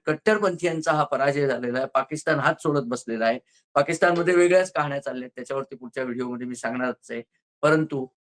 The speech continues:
अशी बांगलादेशची निवडणूक आपल्या पथ्यावर पडलेली आहे. आपण म्हणतो ते, अ, दगडापेक्षा वीट मऊ किंवा दोन वाईट गोष्टी असल्या, त्यातली कमी वाईट गोष्ट ही बीएनपीचं राज्य आहे आणि ते राज्य आपण आता बांगलादेशमध्ये आलेलं आहे.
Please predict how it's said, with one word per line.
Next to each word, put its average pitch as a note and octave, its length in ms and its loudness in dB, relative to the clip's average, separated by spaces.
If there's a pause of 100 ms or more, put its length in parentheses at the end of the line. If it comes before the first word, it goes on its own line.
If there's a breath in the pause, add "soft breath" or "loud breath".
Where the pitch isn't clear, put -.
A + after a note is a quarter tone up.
(120)
अशी G#3 440 0
बांगलादेशची D3 580 2
निवडणूक C#3 500 0 (280 soft breath)
आपल्या D#3 300 2
पथ्यावर D#3 420 2
पडलेली B2+ 460 -2
आहे. G#2 100 -4 (260 loud breath)
आपण A3 260 4
म्हणतो G#3+ 340 4
ते, G#3+ 240 4 (280)
अ, D3+ 180 2 (360)
दगडापेक्षा F#3 580 4
वीट F3+ 280 -4
मऊ E3+ 220 2
किंवा E3+ 240 0
दोन F#3 280 2
वाईट E3+ 260 2
गोष्टी D#3 260 -2
असल्या, D3+ 240 -2
त्यातली D3 300 -6
कमी D#3 280 2
वाईट E3+ 280 4
गोष्ट D3+ 300 0
ही D#3 280 2
बीएनपीचं D#3+ 480 0
राज्य B2 300 2
आहे A2 180 -2 (340)
आणि C#3+ 240 0
ते E3 120 4
राज्य C#3+ 300 4
आपण B2+ 320 0 (360 soft breath)
आता B2+ 340 2 (220)
बांगलादेशमध्ये C3 680 0 (120)
आलेलं D3+ 380 4
आहे. A#2+ 320 -2